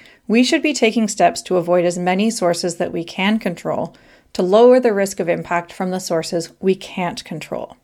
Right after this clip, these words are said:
To avoid phthalates in children's toys, you can skip anything with the recycling number three on it or with the letters V or P V C below the recycling symbol.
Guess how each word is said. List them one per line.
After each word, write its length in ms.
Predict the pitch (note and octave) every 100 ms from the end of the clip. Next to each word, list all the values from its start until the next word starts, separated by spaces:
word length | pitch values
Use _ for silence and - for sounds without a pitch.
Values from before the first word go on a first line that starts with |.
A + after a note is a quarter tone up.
| _ -
To 120 | A#3
avoid 340 | A3+ A3+ C#4
phthalates 520 | C4 A#3 G#3+ G#3+ G#3+
in 80 | F3
children's 420 | D#3+ A3+ A#3 A#3
toys, 400 | - A#3 A3+ A3+
you 100 | A3+
can 140 | G3+ G3
skip 340 | - - B3 A#3+
anything 420 | G3+ G3+ G3 F#3+
with 160 | F3+
the 60 | F3+
recycling 460 | E3 - F3 F#3 E3+
number 220 | D#3 E3
three 440 | - - G#3 A#3
on 200 | A#3+ A#3+
it 200 | C4 C4 -
or 400 | - G#3+ A3+ A3+
with 300 | A#3 G3+ G3
the 80 | F#3+
letters 480 | F3+ F3 F3 E3+ G3 C4+
V 600 | F#3 F#3 G#3+ C4 E4 E4+ _ - - _
or 200 | - F#3
P 260 | F3 - C#4+
V 180 | B3+ G#3
C 420 | - G3 F3+ F3+
below 360 | - F#3+ F3+ F3
the 80 |
recycling 540 | E3 E3+ F#3+ F#3 E3+ E3
symbol. 400 | - E3+ -